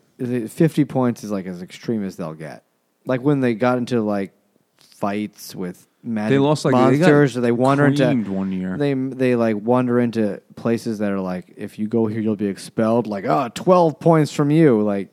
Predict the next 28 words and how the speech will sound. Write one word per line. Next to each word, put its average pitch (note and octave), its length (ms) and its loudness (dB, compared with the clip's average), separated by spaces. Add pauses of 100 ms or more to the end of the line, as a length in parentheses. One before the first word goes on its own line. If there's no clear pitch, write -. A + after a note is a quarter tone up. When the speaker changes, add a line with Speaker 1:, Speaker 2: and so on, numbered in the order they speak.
(140)
Speaker 1:
it's C#3 280 -4
kind E3+ 240 2
of A#2+ 140 2
Speaker 2:
No, C3 120 -2
there D3 200 0
was A3 180 0
a, G#3+ 220 2
a, D#3 120 -2
there F3+ 120 2
was A3+ 180 2
a A3 80 2
point C3 380 0
in B2 80 -2
one B2 100 2
of B2 60 0
the A#2 60 0
books G#2+ 260 -2
where G#2+ 80 2
all G#2+ 100 0
the A2 100 -6
kids - 260 -4
came A2 280 -4
down G#2+ 200 -2
and G#2 60 -2
they G2+ 60 -4
looked G#2 200 -6
at - 100 -20
the G2 140 -4